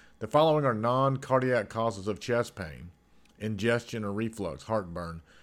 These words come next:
when stomach acid rises up to the food pipe and causes burning pain in the chest, muscle strains, inflammation where the ribs join the breastbone, known as costochondritis, chest infections such as bronchitis and pneumonia,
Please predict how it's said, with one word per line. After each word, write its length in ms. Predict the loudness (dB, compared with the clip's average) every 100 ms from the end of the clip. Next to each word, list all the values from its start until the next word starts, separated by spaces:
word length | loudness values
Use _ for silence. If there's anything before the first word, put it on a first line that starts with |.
| -14
when 100 | -10
stomach 340 | -4 -2 -2 0
acid 320 | -2 -2 -4
rises 460 | -2 0 -2 0
up 200 | -2 -2
to 80 | -6
the 100 | -8
food 360 | -4 -2 -4 -4
pipe 340 | -6 -6 -8
and 140 | -12 -10
causes 400 | -8 -6 -8 -6
burning 380 | -6 -4 -6
pain 260 | -6 -8 -6
in 80 | -8
the 80 | -8
chest, 400 | -4 -4 -6 -14 -8
muscle 400 | -2 -2 -2 -10
strains, 560 | -8 -6 -4 -6 -12 -18 -20 -20 -20 -6
inflammation 600 | -4 0 2 2 2 0
where 80 | 0
the 100 | 0
ribs 400 | 0 2 2 0
join 300 | -4 -2 -2
the 80 | -2
breastbone, 600 | 0 0 -2 -4 -4 -4
known 160 | -6
as 160 | -6 -10 -16 -20 -4
costochondritis, 1200 | 0 0 -2 -4 -4 -4 -2 0 0 -2 -10 -18 -20 _ _ _ -20 -20 _ _ _ _
chest 320 | -2 0 0 -2
infections 560 | -6 -4 -4 -4 -10
such 200 | -8 -8
as 100 | -8
bronchitis 720 | -6 -4 -4 -4 -2 -2 -2
and 100 | -4
pneumonia, 520 | -4 -2 -2 -4 -8